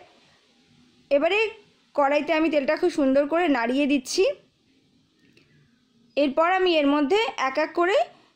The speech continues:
চিকেনের leg পিসগুলোকে অ্যাড করে দেব।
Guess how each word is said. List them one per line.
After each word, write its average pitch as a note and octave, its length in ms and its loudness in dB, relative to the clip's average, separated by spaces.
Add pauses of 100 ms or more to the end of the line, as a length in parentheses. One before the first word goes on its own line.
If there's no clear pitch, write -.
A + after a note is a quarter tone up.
চিকেনের E4 440 0
leg C#4 140 4 (100)
পিসগুলোকে D#4 580 0 (220)
অ্যাড C#4 200 -2 (120)
করে C4 180 2
দেব। A3 200 0